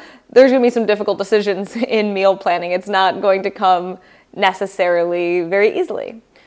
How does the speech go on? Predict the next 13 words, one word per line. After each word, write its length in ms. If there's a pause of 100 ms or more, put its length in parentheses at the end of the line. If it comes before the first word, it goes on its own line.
(160)
So 460 (100)
here 360
is 200
what 580 (460)
I 180
suggest 420
you 120
do. 220
I 80
have 200
three 360
different 680 (100)
tips 500